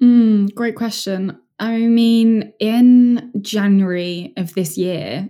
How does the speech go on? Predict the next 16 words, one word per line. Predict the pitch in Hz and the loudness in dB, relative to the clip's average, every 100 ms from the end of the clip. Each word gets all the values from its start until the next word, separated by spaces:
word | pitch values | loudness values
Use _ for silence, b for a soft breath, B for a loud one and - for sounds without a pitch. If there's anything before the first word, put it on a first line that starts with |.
| - | -12
of | - 175 _ | -14 -14 _
twenty | - 190 - | -8 -8 -6
twenty-two, | 170 165 151 - 175 165 175 b b b b b _ _ _ | -8 -8 -8 -8 -6 -6 -10 b b b b b _ _ _
that's | 190 196 - - | -8 -6 -6 -8
when | 196 185 180 175 147 _ _ 185 | -6 -4 -4 -4 -8 _ _ -8
work | 175 175 - - | -6 -6 -8 -8
really, | 180 175 175 170 196 _ - | -4 -4 -4 -6 -8 _ -12
um, | 175 165 | -10 -8
started | - - 185 170 156 156 | -10 -8 -6 -6 -8 -10
properly | - - - 170 | -10 -12 -8 -10
for | - 185 | -8 -10
me. | 160 165 190 b b b b | -8 -8 -10 b b b b
Um, | - 190 185 180 180 175 - _ | -4 -2 -2 -2 -2 -4 -10 _
and | 190 185 180 _ _ | -6 -4 -4 _ _
so | - - 196 180 175 170 - _ _ _ _ _ _ - | -12 -6 -4 -2 -4 -6 -12 _ _ _ _ _ _ -14
I, | 180 180 180 180 | -8 -4 -4 -4